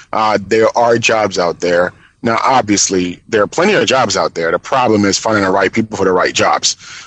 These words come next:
Uh, you have a lot of folks who were laid off who are looking for jobs, or folks who are looking for new jobs. Um,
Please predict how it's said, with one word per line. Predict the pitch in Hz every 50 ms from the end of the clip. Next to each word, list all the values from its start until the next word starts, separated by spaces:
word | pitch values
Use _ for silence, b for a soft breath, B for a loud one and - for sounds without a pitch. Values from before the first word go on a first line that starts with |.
| B
Uh, | B 98 101
you | 98 104
have | 107 98
a | 98
lot | 98 101 101
of | 101 95
folks | - - 107 101 92 - -
who | 107
were | 101 98
laid | 92 90 95 92 92 92
off | 98 92 95 92 -
who | - 104
are | 98
looking | 95 95 92 92
for | - - 98
jobs, | 90 95 90 85 87 87 -
or | - 92
folks | - 107 101 -
who | 104
are | 101
looking | 101 98 -
for | - 107 104
new | 110 131 170 208 160
jobs. | 104 82 67 62 - - - - B B B B B B B B
Um, | - 107 104 101 101 101